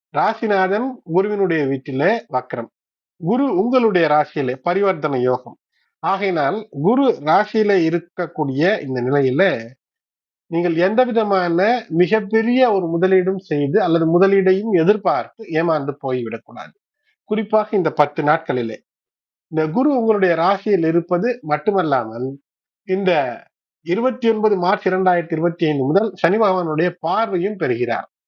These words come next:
ஆகையினால உங்களுக்கு எது வர வேண்டுமோ அதை மட்டும் கேட்டு பெறக்கூடிய முயற்சிகள் இருக்க வேண்டும்.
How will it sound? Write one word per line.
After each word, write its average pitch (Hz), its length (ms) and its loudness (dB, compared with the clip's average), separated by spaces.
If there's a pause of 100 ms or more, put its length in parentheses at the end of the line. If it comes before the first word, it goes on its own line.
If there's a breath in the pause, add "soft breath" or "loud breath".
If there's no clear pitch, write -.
(220)
ஆகையினால 170 680 -2
உங்களுக்கு 220 580 2 (140)
எது 262 320 4
வர 175 260 2
வேண்டுமோ 156 480 0 (480)
அதை 165 340 0
மட்டும் 233 360 -2
கேட்டு 196 340 0
பெறக்கூடிய 165 680 0
முயற்சிகள் 156 600 0
இருக்க 120 220 -4
வேண்டும். 107 340 -8